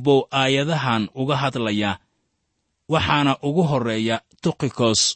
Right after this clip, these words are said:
oo isagu ahaa wadaadka kiniisadda reer Efesos,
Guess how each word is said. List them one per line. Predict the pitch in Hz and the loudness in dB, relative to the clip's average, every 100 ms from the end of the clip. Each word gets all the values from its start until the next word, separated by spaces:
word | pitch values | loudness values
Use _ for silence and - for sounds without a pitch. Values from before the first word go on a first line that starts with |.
| - | 0
oo | 127 | 0
isagu | 123 - 160 147 117 | 2 2 2 2 0
ahaa | 117 123 | 0 2
wadaadka | 123 135 143 - 135 | 2 2 2 0 -2
kiniisadda | 131 127 123 - 147 127 | 2 4 4 2 -2 -2
reer | 117 123 117 | 0 0 -2
Efesos, | 147 - 113 - 101 - - | -6 -4 -4 0 -2 -2 -6